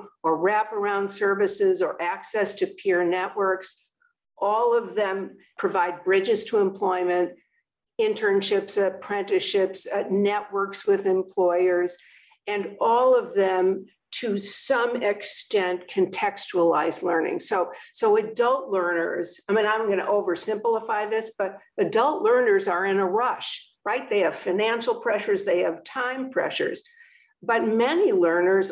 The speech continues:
also have issues in reading and math or English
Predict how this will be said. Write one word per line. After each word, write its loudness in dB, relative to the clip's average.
also -2
have -4
issues 2
in 0
reading 4
and -2
math 0
or -2
English -2